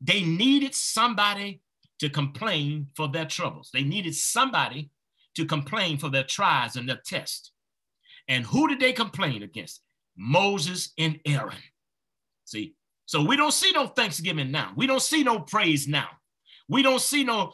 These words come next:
hallelujahs now because they're going through challenging times. And that's like,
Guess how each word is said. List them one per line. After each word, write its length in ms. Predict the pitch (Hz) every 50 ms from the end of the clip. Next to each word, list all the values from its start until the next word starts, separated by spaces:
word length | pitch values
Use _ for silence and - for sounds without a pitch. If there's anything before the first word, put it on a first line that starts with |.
| - - _
hallelujahs 800 | - - 240 226 226 220 214 208 226 240 226 190 156 165 151 - 139
now 280 | 170 214 190 165 165
because 380 | 175 160 160 160 - 220 190 151
they're 120 | 160 175
going 320 | 160 156 220 220 208 202 151
through 180 | 190 185 165
challenging 520 | 147 - - 190 185 165 151 143 156 156 143
times. 580 | 143 202 220 151 107 80 - - - - - _ _ _ _ _ _ _ _ _ _ - _ -
And 200 | 147 156 156 165
that's 180 | 208 202 -
like, 140 | 202 190 165